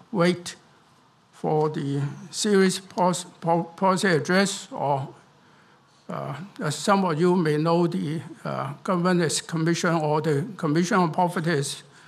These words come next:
asked me to conduct research on the future development of retirement security in Hong Kong. So I'm, I'm working on it. I hope that I can come up with a report sometime in, uh,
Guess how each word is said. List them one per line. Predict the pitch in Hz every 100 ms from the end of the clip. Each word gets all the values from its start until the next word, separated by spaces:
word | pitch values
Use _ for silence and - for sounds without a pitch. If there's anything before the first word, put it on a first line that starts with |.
| - _ -
asked | 135 - -
me | 175 175
to | 170 147
conduct | 147 139 160
research | 143 127 - 160 160 -
on | - 147 147 147 - - - - _ -
the | 143
future | 190 196 185 165
development | 156 147 170 160 165 160
of | 160 143
retirement | 170 139 175 165 165 170 156
security | 160 170 170 147 151 151 151
in | 147
Hong | 143 151
Kong. | 147 82 - - - _ - _ _ -
So | - 185
I'm, | 185 165 214
I'm | 165 175 180
working | 196 240 240
on | 190 160
it. | 175 180
I | 170 160 175 196
hope | 156 185 196
that | 175 156
I | 147
can | 175 143
come | 180 170
up | 180 147
with | 156
a | 143
report | 139 147 - 175 175
sometime | - 151 147 156 151 156
in, | 143 139 160 185
uh, | 156 139